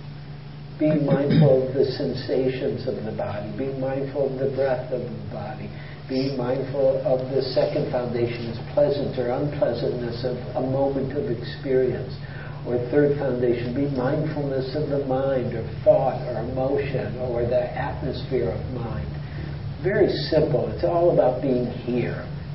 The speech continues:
What's happening here? It's not very cognitive, really.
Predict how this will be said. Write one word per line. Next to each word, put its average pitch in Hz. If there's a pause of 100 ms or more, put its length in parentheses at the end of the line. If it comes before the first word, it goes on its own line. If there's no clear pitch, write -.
(120)
What's 147
happening 131
here? - (300)
It's 131 (100)
not 156 (200)
very 143 (180)
cognitive, 117 (720)
really. 127